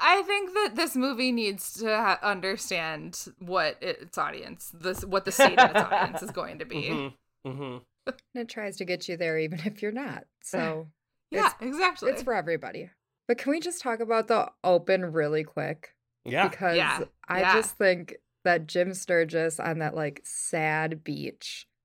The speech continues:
Speaker 3: like, a gray Liverpool <laughs> beach, I'm assuming,
Speaker 2: Mm-hmm.
Speaker 3: is just
Speaker 1: <laughs>
Speaker 3: so, like, beautiful.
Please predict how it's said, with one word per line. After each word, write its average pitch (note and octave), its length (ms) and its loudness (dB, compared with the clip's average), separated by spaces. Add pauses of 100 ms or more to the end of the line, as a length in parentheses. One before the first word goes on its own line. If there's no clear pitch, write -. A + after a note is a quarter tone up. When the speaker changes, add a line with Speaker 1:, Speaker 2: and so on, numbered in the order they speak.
Speaker 3:
like, E3+ 180 2
a E3 60 0
gray D#3 1000 0 (1500)
Liverpool D3+ 720 -6
<laughs> - 0 -
beach, D3 480 -8
I'm E3 160 0
assuming, D3 600 -4
Speaker 2:
Mm-hmm. - 140 -8
Speaker 3:
is D#3 100 -8
just A#3 340 2
Speaker 1:
<laughs> - 40 -4
Speaker 3:
so, D#3+ 340 0
like, E3 300 0 (1700)
beautiful. D#3+ 680 -4